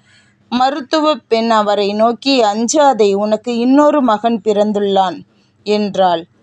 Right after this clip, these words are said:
அவள் சாக கிடந்த உயி-, கிடந்து உயிர் பிரியும் வேளையில்,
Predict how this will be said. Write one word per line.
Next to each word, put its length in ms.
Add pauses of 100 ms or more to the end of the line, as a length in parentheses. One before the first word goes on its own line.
(240)
அவள் 340
சாக 520
கிடந்த 560
உயி-, 360 (680)
கிடந்து 480 (380)
உயிர் 420
பிரியும் 480
வேளையில், 640